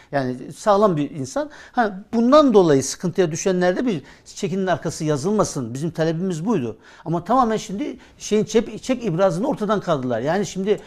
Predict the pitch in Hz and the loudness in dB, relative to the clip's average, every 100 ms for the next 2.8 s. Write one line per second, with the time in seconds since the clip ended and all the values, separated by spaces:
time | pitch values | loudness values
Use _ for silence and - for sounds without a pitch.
0 | - - 190 214 202 180 190 214 - 196 | -12 0 2 4 2 2 2 2 0 -4
1 | 202 160 156 180 147 170 202 165 135 139 | -4 -4 -2 0 2 2 2 2 0 0
2 | 160 254 185 - 220 233 - 208 | -2 -2 -2 -4 -2 -2 -2 -4